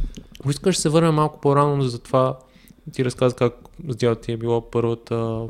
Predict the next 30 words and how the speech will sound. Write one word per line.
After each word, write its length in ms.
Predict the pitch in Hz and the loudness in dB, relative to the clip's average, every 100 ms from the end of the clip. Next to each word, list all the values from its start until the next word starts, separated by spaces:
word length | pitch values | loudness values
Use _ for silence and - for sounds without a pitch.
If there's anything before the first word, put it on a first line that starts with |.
| - | -4
първата 360 | 117 117 - | -2 -4 -6
среща. 640 | - 117 113 - - 117 117 | -8 -2 -2 -4 -6 -4 -4
В 140 | 113 110 - - | -6 -8 -14 -4
разговора 460 | 123 120 117 120 117 | 2 2 0 -4 -2
каза, 180 | 120 117 | -2 -2
че 140 | - | -4
си 120 | - | -6
учил 320 | 113 - 113 | -6 -4 -6
в, 220 | 107 107 107 - - _ - - - - _ _ | -4 -6 -10 -18 -20 _ -20 -20 -20 -20 _ _
в 260 | 143 117 113 | -6 -4 -4
Щатите. 680 | - 123 117 - - 123 123 - | 0 2 0 -2 -4 -2 -4 -2
Как, 300 | 135 - - - | -2 -2 -8 -14
какво 300 | - - 139 | -16 -6 -4
се 80 | 135 | -4
случи 260 | - 170 | -6 -4
между 280 | 175 165 139 | -2 -2 -4
тези 220 | - 131 | -2 -2
периоди? 340 | 120 117 117 113 | -2 -4 -4 -6
В 60 | |
смисъл, 260 | - 135 139 | -6 -6 -6
как 240 | 135 131 | -4 -6
протече 480 | - 131 - 131 131 | -6 -6 -2 -2 -2
развитието 500 | 123 117 113 117 - | -4 -4 -4 -6 -8
ти? 140 | - 113 | -12 -12
Протече 500 | - 113 - - 131 | -8 -4 -2 0 0
в 200 | 127 110 | -2 -2
България 560 | 107 104 110 120 131 | -4 -2 0 2 0
или 160 | 127 120 | -2 -2
някъде 400 | 120 117 117 110 | -2 -4 -4 -6
в 180 | 104 | -6